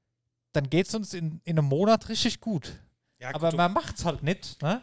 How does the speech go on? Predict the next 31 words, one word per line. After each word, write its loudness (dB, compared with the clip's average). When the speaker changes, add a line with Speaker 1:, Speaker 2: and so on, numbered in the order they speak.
Speaker 2:
du -10
weißt -2
halt -2
auch -2
immer -6
nicht, -8
wie -10
der -4
Hype -2
sich -4
Speaker 1:
Genau. 0
Speaker 2:
entwickelt, 0
ne? -4
Wenn 0
er -2
abflacht -6
und -8
die -8
drucken -8
halt -6
dann -6
nochmal -8
das -14
Dreifache -10
nach -18
oder -14
Speaker 1:
Ja, 0
ja, 0
Speaker 2:
so, -8
Speaker 1:
klar. 0
Speaker 2:
ne? -12